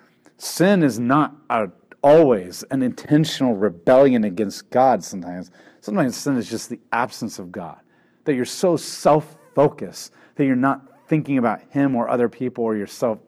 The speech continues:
anymore. And yourself is in what will it do to you.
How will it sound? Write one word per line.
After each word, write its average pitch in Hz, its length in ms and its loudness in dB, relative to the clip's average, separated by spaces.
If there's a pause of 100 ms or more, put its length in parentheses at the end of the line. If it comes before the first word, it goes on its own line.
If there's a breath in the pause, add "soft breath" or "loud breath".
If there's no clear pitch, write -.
(120)
anymore. 107 580 -4 (440 soft breath)
And 139 80 0
yourself 131 400 2
is 110 160 -2
in 113 140 -2
what 110 180 0
will 104 260 -4 (140)
it 117 180 -6
do 110 160 -2
to 95 80 -10
you. 95 380 -2